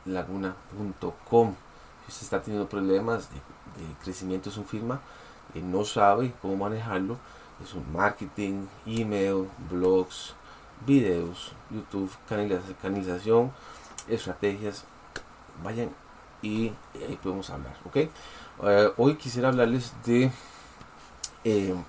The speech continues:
del por qué, eh, hay una solución a los webinars. Los webinars no son una constancia a su firma. Ustedes lo que tienen que hacer es hacer este tipo de videos, subirlos allá,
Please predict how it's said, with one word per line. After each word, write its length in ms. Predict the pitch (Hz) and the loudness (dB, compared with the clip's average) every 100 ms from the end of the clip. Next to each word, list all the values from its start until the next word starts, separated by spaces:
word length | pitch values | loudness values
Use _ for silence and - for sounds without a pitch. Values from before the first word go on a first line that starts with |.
| - 110 | -6 -2
del 140 | 107 | -2
por 280 | - 104 98 | -2 -4 -2
qué, 340 | - 120 117 131 - - - - - - - - | 2 2 2 -2 -16 -18 -18 -18 -20 -20 -18 -6
eh, 240 | 107 104 - | -2 -2 0
hay 100 | 127 | 4
una 140 | 139 | 4
solución 520 | 123 110 117 123 127 | 2 -2 2 2 2
a 80 | - | -2
los 180 | 92 92 98 | -4 -6 6
webinars. 680 | 110 113 95 90 76 - - - - - - | 8 8 6 -4 -8 -12 -16 -16 -16 -16 -8
Los 160 | 98 98 | -4 4
webinars 580 | 127 151 151 151 147 113 | 6 6 4 0 -2 -6
no 260 | 113 120 | -2 0
son 340 | 120 127 131 135 | 0 -2 -2 -2
una 260 | 135 127 131 | -2 -2 -4
constancia 800 | 107 95 - 92 101 95 - - - - - - | -6 -6 -6 -4 -4 -6 -12 -16 -18 -20 -20 -2
a 300 | 92 95 101 - | 2 2 0 -6
su 280 | - - 95 | -12 -8 -6
firma. 500 | - - 117 104 76 - - - - - | -8 -2 -2 -2 -6 -14 -20 -20 -20 -18
Ustedes 580 | - - 95 101 113 - - 92 | -14 -4 0 0 -2 -8 -14 -10
lo 140 | 98 | -8
que 80 | 120 | -8
tienen 280 | 120 110 104 | -6 -4 -4
que 100 | 117 | -4
hacer 260 | 110 85 76 | -4 -6 -6
es 260 | 80 - - - - - - | -10 -14 -20 -20 -20 -20 -16
hacer 360 | 87 - 87 - - | -8 -6 -6 -8 -2
este 280 | 131 127 - | 2 2 0
tipo 340 | 127 107 - 127 | -6 -8 -2 0
de 120 | 135 | 0
videos, 360 | 98 73 - - - - - | -2 -8 -12 -18 -20 -20 -18
subirlos 760 | - - 104 120 135 120 117 - - | -10 -6 2 4 6 4 -2 -8 -14
allá, 400 | 85 87 95 | -10 -6 -6